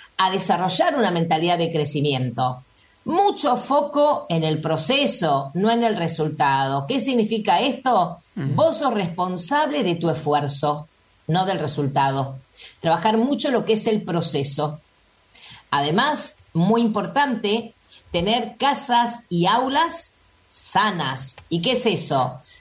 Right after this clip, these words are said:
Speaker 1: Lugares donde podamos naturalizar y desdramatizar el cometer errores, entendiendo que cometer errores es parte del proceso de aprendizaje. Está muy bien cometer errores. Lo que no está muy bien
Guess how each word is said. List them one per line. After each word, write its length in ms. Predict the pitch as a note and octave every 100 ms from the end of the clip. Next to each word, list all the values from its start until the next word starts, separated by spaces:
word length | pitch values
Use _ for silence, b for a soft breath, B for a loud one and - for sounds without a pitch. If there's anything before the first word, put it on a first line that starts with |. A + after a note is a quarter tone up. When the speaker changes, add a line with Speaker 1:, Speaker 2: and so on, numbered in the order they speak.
| -
Speaker 1:
Lugares 420 | E3+ G3 B3 C4+
donde 240 | A3+ F#3
podamos 460 | - E3 G3+ A#3+ A3
naturalizar 840 | F3+ F3 F3+ F3 E3+ E3+ E3+ C4 C#4+
y 120 | B3
desdramatizar 1160 | F#3 G3+ F#3 F3+ F3 E3 E3 E3 - B3 E4 E4 F#3+
el 120 | E3+
cometer 360 | D#3+ D#3 F3+ F3+
errores, 580 | D3+ C#3+ E3+ C#4 - B B -
entendiendo 580 | D#4 D4+ D#4 D#4 D#4+ C4
que 140 | A3
cometer 400 | G#3 G3+ F#3 A#3
errores 400 | A3 G#3+ A3 A3
es 120 | G3 -
parte 440 | - A3 G#3+ A#3 A3
del 160 | F3
proceso 480 | E3 D#3+ D3+ C#3+ F3
de 80 | G3
aprendizaje. 880 | A3 A#3 C4 A#3+ E4+ - E3 C#3+ - - B B B
Está 440 | G3+ F#3+ B3+ C4 -
muy 640 | B3+ D#4 F#4+ F#4+ F#4 - -
bien 420 | E3+ D4+ D4+ G#3
cometer 400 | - F#3 F3 F#3+
errores. 640 | F3 E3 D3 C#3 C#3 - - _ _ - _
Lo 220 | D#3 D3+
que 140 | D3+ D3+
no 80 | G3
está 220 | - A3+
muy 220 | C4+ D#4
bien 480 | D#4+ C#4 D4 D4